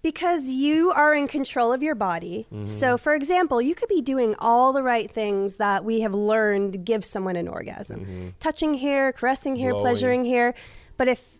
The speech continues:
Speaker 1: she or he is not allowing their body to experience that pleasure, there's no orgasm that's going to happen.
Speaker 2: So you're telling me, because what you're saying makes a lot of sense.
Speaker 1: Right.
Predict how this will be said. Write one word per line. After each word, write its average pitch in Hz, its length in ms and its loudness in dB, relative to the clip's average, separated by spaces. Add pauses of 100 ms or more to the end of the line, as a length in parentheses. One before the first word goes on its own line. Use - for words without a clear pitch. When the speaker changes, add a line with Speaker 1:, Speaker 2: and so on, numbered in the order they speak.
Speaker 1:
she 294 340 -2
or 349 60 2
he 233 220 0
is 220 180 2
not 208 400 2
allowing 202 540 0
their 208 180 2
body 180 560 -2
to 190 720 0
experience 233 640 -2
that 330 220 0
pleasure, 330 420 0 (380)
there's 254 180 2
no 262 180 4
orgasm 196 520 2
that's 175 160 -4
going 180 220 -6
to 190 60 -4
happen. - 360 -8
Speaker 2:
So 202 180 -4
you're 233 300 -4
telling 233 520 -2
me, 180 460 -6 (360)
because 143 260 -4
what 170 120 -2
you're 202 80 -6
saying 220 280 -2
makes 214 200 -2
a 196 40 -6
lot 175 160 0
of 165 80 -4
sense. 107 380 -8 (180)
Speaker 1:
Right. 95 320 -8